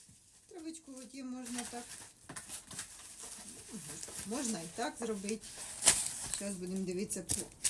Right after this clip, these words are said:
коробках. Сюди ми додаємо дві перловські. Одну вже замотала. І другу сюди домотую. Мені так зручно пакувати, тому що вони,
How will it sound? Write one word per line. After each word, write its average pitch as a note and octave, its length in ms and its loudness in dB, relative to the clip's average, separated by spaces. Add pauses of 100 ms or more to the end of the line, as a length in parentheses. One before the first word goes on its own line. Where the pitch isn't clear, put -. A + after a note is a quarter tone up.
коробках. E3 720 -2 (2250)
Сюди A#3+ 200 12
ми A3+ 100 12
додаємо G#3+ 560 12
дві G#3 240 12
перловські. - 920 12 (1300)
Одну G3 220 8
вже F#3 200 4
замотала. G3+ 540 10 (1800)
І - 20 12
другу C#4 460 12
сюди A#3 220 12
домотую. F3+ 840 12 (1120)
Мені F#4 200 12
так F4 200 12
зручно E4 560 12
пакувати, C4+ 680 12
тому A#3 200 12
що - 220 12 (120)
вони, A#3 320 12